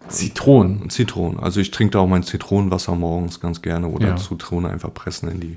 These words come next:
Speaker 1: Ja, wobei richtig lecker finde ich von den Sachen jetzt in Anführungsstrichen nur die Weitfrüchte. Also wenn die gut sind, dann, dann können die ja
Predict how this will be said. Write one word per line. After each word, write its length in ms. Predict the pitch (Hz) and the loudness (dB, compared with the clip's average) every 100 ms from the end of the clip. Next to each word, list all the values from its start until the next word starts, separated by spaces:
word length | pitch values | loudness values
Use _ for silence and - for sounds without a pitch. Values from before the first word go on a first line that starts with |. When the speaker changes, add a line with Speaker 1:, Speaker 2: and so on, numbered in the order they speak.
| - | -8
Speaker 1:
Ja, 120 | 92 92 | -6 -4
wobei 280 | 101 110 | 0 0
richtig 420 | 113 120 - 117 107 | 2 0 -2 -6 2
lecker 360 | 113 135 170 | 4 6 4
finde 240 | 165 127 120 | 4 2 0
ich 100 | - | 0
von 160 | 131 | 2
den 200 | 110 120 | 6 6
Sachen 240 | 143 170 156 | 6 2 2
jetzt 340 | 123 120 - | 0 0 -4
in 100 | 117 | -2
Anführungsstrichen 720 | 104 117 120 107 - 98 113 | 0 -2 -2 -4 -2 -2 2
nur 240 | 110 143 160 | 6 6 6
die 160 | 123 | 4
Weitfrüchte. 640 | 107 98 98 - - - - | 4 2 2 -4 -6 -6 -4
Also 160 | 117 113 | 0 2
wenn 180 | 107 | 2
die 200 | 92 170 | 6 6
gut 300 | - 123 120 | 8 6 4
sind, 320 | - 110 98 98 | 4 0 0 -2
dann, 360 | 95 98 95 | -2 -4 -6
dann 260 | 95 95 95 | -6 -6 -4
können 160 | 107 104 | -2 -2
die 60 | |
ja 120 | 98 | -2